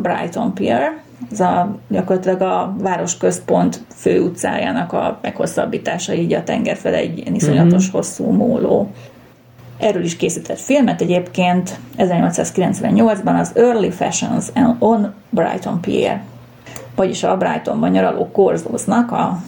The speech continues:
Speaker 1: város leghíresebb mólóján, mint egy ilyen divat bemutatót tartva.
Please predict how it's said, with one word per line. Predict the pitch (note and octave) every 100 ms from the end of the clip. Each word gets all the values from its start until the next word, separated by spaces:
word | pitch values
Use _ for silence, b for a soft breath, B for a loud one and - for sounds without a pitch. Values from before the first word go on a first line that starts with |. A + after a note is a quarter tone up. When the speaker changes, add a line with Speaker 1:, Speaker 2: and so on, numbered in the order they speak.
| A#3+
Speaker 1:
város | F#3+ - E3+
leghíresebb | - E3+ - - - F3
mólóján, | E3+ F#3 E3+ E3+ - F3+ F#3+ G3+ G3 B B B B -
mint | - F#3
egy | - E3+
ilyen | - -
divat | E3 - A#2+ -
bemutatót | - - E3+ E3+ E3+ -
tartva. | E3+ - - - - - -